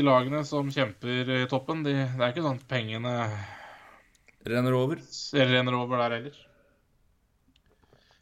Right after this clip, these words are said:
Speaker 1: I hverken, eh, <laughs> fysiske penger eller i cap hit.
Speaker 2: Ja, han er vel han enten center eller left wing, så, så kanskje ikke helt ideelt, men, eh,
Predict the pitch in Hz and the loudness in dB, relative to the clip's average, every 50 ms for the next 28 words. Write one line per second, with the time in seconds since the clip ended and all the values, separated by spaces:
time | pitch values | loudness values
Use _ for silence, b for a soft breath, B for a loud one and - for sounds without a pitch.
0 | b - 135 127 127 123 117 113 - 131 120 120 120 120 120 120 117 117 117 117 | b 0 2 4 4 4 2 2 -2 -4 -4 -4 -4 -6 -6 -4 -2 -2 0 0
1 | 113 113 110 110 110 110 107 - - - - - - 131 - - - - - - | 0 0 0 0 -2 -2 -4 -6 -12 -20 -16 -4 -4 -4 -4 -6 -20 -20 -20 -20
2 | - - - - - - - - - - - - - - - 113 107 - 127 110 | -20 -20 -20 -20 -20 -20 -20 -18 -18 -18 -18 -20 -12 -2 0 0 2 2 2 0
3 | - 135 127 - 127 127 135 147 143 131 123 110 110 113 120 117 117 117 117 117 | 2 0 2 4 4 2 2 0 -2 -2 -4 -4 -4 -4 -4 -4 -4 -4 -2 -2
4 | 113 113 107 113 107 - 143 139 - - - B B B B B B B B B | -2 -2 -2 -2 -2 -2 -4 -10 -10 -14 -20 B B B B B B B B B
5 | B B B B B B B - - 143 143 147 160 156 147 135 131 135 123 143 | B B B B B B B -4 4 8 12 12 12 12 12 8 8 8 8 8
6 | 151 143 143 135 120 123 135 143 143 135 - - 131 113 107 101 - - 131 131 | 8 8 10 10 8 8 6 2 2 2 2 4 4 4 4 2 0 2 4 6
7 | 127 131 131 120 113 104 - - - 139 135 131 123 131 135 123 117 120 123 123 | 8 8 8 6 6 4 0 -2 0 2 2 2 2 2 0 -2 0 0 0 2
8 | 127 113 107 107 110 127 110 - - 117 110 104 104 101 - - _ - - 110 | 0 0 0 -2 -4 -4 -4 -2 -2 0 0 0 0 -2 -4 -14 _ -6 -4 -4
9 | 113 113 120 127 143 139 139 147 147 143 139 139 139 139 135 139 135 131 127 123 | 0 2 4 4 4 2 0 0 2 4 6 6 6 6 6 6 4 4 2 2
10 | 123 120 117 | 2 2 0